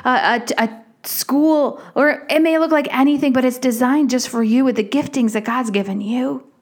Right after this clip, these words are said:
So we fix our eyes on Jesus, the pioneer and the perfecter of our faith.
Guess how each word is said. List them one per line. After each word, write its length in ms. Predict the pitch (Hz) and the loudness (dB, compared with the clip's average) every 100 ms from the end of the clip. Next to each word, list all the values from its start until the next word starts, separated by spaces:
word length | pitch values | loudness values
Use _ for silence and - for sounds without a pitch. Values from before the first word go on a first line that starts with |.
| _ _ _ _ - - - - | _ _ _ _ -20 -20 -20 -20
So 140 | - 269 | -8 -4
we 60 | 240 | -2
fix 300 | 285 285 302 | -2 -2 -4
our 80 | |
eyes 240 | 262 262 269 | -2 -2 0
on 140 | 233 | 0
Jesus, 380 | 220 233 247 247 | 0 -2 -2 -6
the 100 | 247 | -8
pioneer 540 | - - 262 254 240 | -6 0 2 2 2
and 120 | 233 202 | 0 0
the 80 | |
perfecter 1040 | 185 - 233 - - - - 285 285 262 240 | -2 -6 -6 -6 -16 -12 -6 -6 -4 -2 -2
of 220 | - 208 | 0 0
our 260 | 226 269 277 | 2 2 0
faith. 580 | - 247 117 202 - | -4 -2 -2 -6 -14